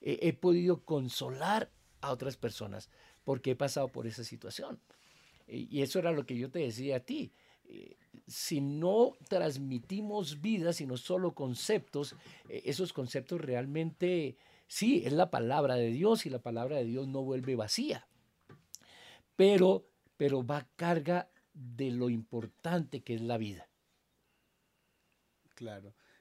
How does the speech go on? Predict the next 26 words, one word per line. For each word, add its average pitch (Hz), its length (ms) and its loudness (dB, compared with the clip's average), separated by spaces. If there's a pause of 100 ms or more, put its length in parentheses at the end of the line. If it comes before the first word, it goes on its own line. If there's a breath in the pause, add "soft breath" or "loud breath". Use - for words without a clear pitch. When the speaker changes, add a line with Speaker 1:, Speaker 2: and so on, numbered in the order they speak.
(100)
Speaker 2:
Es, 131 260 -10
no 147 100 -2
es 151 60 -8
lo 160 100 -2
mismo 151 440 -2
decirle 139 480 -4
a 131 100 -2
alguien, 135 460 -4 (280 soft breath)
lo - 80 -10
que 123 60 -6
usted 151 180 -6
decía, 143 320 -2
¿no? 123 120 -2
A, 110 80 -8
a 120 200 -6
mí 131 80 -4
es 143 60 -2
muy 143 160 0
difícil 127 440 -8
estar 113 360 -10
en 131 80 -6
un 131 200 -4
velorio, 110 540 -4
en, 104 300 -14
Speaker 1:
Ujú. 113 180 -6
Speaker 2:
en 165 140 -8